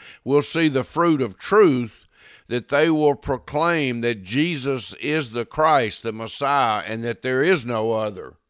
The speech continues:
Uh, but a diseased tree always bears bad fruit.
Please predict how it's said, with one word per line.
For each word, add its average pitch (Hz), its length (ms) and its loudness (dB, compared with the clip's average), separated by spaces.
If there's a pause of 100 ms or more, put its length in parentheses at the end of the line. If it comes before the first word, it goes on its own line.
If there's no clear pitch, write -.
(880)
Uh, 87 320 -10 (100)
but 123 220 -4
a 120 100 -2 (260)
diseased 139 720 -4
tree 127 540 -4 (300)
always 165 580 4
bears 123 460 -2
bad 120 480 -2
fruit. 117 400 -4